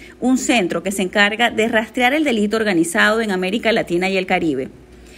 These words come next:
Pero fue en dos mil quince cuando, luego de ser ultimado alias El Chavo por la policía científica, que Revete asume la unificación de las bandas en la referida barriada caraqueña.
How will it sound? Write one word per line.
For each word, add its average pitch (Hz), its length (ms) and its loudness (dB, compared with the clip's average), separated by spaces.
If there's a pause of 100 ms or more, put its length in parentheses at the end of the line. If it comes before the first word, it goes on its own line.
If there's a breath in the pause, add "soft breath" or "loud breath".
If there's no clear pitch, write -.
(160 loud breath)
Pero 208 220 4
fue 247 380 2
en 214 220 2
dos 208 200 -4
mil 277 300 4
quince 196 460 0
cuando, 190 440 2
luego 240 300 2
de 359 140 0
ser 226 160 0
ultimado 233 640 2
alias 226 440 0
El 196 160 -2
Chavo 196 400 0
por 180 140 -4
la 180 140 -4
policía 175 420 -2
científica, 214 760 -2 (300 loud breath)
que 196 140 4
Revete 196 560 2
asume 202 540 0
la 175 240 0
unificación 233 880 0
de 170 80 0
las 175 160 -4
bandas 208 500 2
en 202 140 -2
la 175 80 2
referida 202 520 2
barriada 170 440 0
caraqueña. 165 580 0